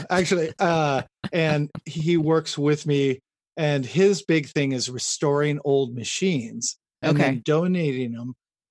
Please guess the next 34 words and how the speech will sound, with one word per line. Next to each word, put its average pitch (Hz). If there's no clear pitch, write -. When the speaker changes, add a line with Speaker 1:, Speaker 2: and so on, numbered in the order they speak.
Speaker 2:
to, 135
uh, 120
schools 170
and 131
colleges, 127
uh, 143
or, 143
like, 143
youth 147
groups 127
so 151
that 139
they 131
actually 131
have 123
tools 139
that 127
they 123
can 110
use. 131
And 143
he 143
repairs 185
them, 156
makes 143
them 131
safe. 143
He 202
was 175
the 147
most 160
excited 156
by 135
the 123